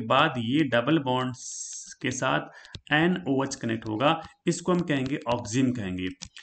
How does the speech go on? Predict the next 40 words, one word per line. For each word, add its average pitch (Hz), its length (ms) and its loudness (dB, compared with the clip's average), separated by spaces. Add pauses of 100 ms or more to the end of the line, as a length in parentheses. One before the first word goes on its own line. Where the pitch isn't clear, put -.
(300)
अब 185 120 4
ये 220 80 4
दो 190 180 6
टाइप 180 280 4
के 170 60 0
होते 156 220 2
हैं, 175 80 2
एक 165 140 0
तो 170 60 2
होता 170 160 0
है - 120 -4
एल्डोक्सिम, 156 680 2
एक 147 200 0
कीटोक्सिम। 123 580 0
यदि 165 160 4
ये 220 280 2
एल्डिहाइड 151 520 6
वाला 175 260 6
ग्रुप 160 240 0
था, 160 200 2 (120)
उसकी 151 300 -4
आप 185 220 8
इसने 170 240 0
हाइड्रोक्सिल 151 480 0
अमीन 147 240 4
के 147 80 2
साथ 143 240 0
रिएक्शन 131 300 -2
करवाई 135 280 0
तो 143 140 -2
बनेगा 123 400 0
एल्डोक्सिम। 135 640 0 (720)
और 147 100 4
यदि 196 100 4
ये 214 100 2
कीटोन 160 500 6
है 180 160 6
और 156 140 -2
कीटोन 180 460 2
के 208 180 2